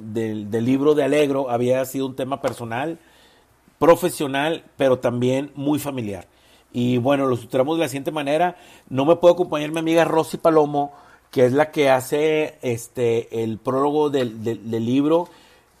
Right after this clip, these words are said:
pero me dejó un video que también subí a Instagram. Ahí lo puedes ver, un video de como dos minutos. Está en Instagram de Editativo. Y Rosy habla también de, bueno, si te gustan las historias, la novela, aquí está. Si te gusta el tema de las empresas, también aquí está Alegro.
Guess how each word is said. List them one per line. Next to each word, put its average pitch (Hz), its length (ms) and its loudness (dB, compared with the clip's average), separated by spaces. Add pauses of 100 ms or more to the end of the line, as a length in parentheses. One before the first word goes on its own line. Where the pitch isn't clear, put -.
pero 143 240 4
me 135 120 0
dejó 131 200 0
un 147 100 0
video 170 300 6
que 170 100 -2
también 135 380 -2
subí 156 260 2
a 151 80 4
Instagram. 156 560 -2
Ahí 135 120 0
lo 147 180 0
puedes 147 300 0
ver, 143 280 0
un 143 140 -6
video 143 320 0
de 143 120 -4
como 127 240 -8
dos 117 360 -4
minutos. 143 520 -6 (360)
Está 120 220 -4
en 131 100 -2
Instagram 143 480 -4
de 123 80 -2
Editativo. 170 680 4 (360)
Y 127 180 -2
Rosy 135 280 2
habla 160 260 2
también 143 360 -4
de, 151 60 -6
bueno, 131 260 -4
si 120 200 -8 (200)
te 135 80 0
gustan 151 640 -2
las 127 160 -4
historias, 143 560 -6
la 139 100 -4
novela, 127 300 -6
aquí 131 280 -10
está. 151 440 -6 (280)
Si - 120 -8
te - 80 -4
gusta 120 200 -4
el 135 40 -12
tema 156 180 0
de 151 60 0
las 135 100 -4
empresas, 131 560 -4
también 113 460 -4
aquí 147 200 -10
está 127 160 -8
Alegro. 160 380 0